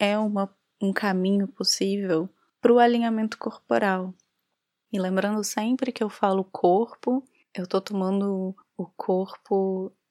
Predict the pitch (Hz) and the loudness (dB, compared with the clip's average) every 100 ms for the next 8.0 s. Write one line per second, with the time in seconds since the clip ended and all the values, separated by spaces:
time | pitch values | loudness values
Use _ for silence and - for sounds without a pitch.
0 | _ - 180 175 - 185 - 190 185 - | _ -4 -2 -2 -4 -6 -6 -6 -6 -6
1 | 185 185 180 190 196 240 208 185 190 - | -4 -4 -4 -4 -2 0 -2 -6 -6 -8
2 | - 240 - 220 226 240 - 196 185 - | -8 -10 -10 -8 -8 -10 -8 -4 -4 -4
3 | 160 151 165 - 170 175 _ _ - 180 | -6 -6 -10 -12 -12 -12 _ _ -12 -8
4 | 165 160 - - - 160 - - - 175 | -8 -10 -16 -14 -8 -6 -8 -16 -8 -6
5 | 160 - 165 - - 156 - 156 - - | -6 -8 -8 -8 -4 -2 -2 -8 -8 -16
6 | - 233 240 202 - 165 165 165 - 170 | -6 -4 -2 -4 -4 -4 -4 -10 -8 -8
7 | 156 160 160 156 185 226 - - 240 240 | -6 -6 -6 -4 -4 -6 -10 -6 -4 -4